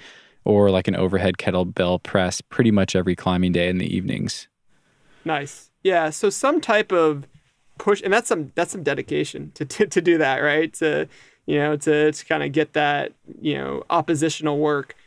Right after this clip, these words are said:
Speaker 2: The one thing I noticed with pressing, and this is, you know, any type of, whether it's bench press, using kettlebell, push-ups, et cetera,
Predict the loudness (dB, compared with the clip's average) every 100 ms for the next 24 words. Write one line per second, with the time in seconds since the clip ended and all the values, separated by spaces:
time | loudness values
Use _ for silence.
0 | _ _ _ _ _ _ -6 0 2 4
1 | 2 0 2 4 4 4 2 -2 -6 -8
2 | 0 0 0 -4 -8 -12 _ _ -4 0
3 | 2 4 4 2 0 0 2 2 2 2
4 | 4 2 2 2 2 0 -4 -2 2 2
5 | 2 -2 -2 0 0 -2 0 0 -2 -6
6 | -8 -6 -4 -2 -2 0 0 0 -2 0
7 | -2 0 -4 -4 -8 -4 -4 -2 -2 -2